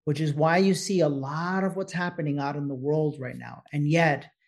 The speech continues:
we as individuals are starting to awaken.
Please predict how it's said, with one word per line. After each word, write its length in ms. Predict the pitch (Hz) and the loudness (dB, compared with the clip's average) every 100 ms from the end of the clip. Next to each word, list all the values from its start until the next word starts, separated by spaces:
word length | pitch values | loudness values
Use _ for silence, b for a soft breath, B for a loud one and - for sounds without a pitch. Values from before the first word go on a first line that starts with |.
| _ - | _ -6
we 320 | 151 190 175 | 2 4 4
as 160 | 151 147 | 4 0
individuals 840 | 147 127 180 202 143 127 131 - _ | -2 4 4 4 -2 -4 -12 -16 _
are 120 | 151 135 | -4 -4
starting 380 | - 147 147 | -2 0 0
to 160 | 143 151 | 0 2
awaken. 640 | 139 151 185 185 - 139 | 2 2 0 -2 -16 -20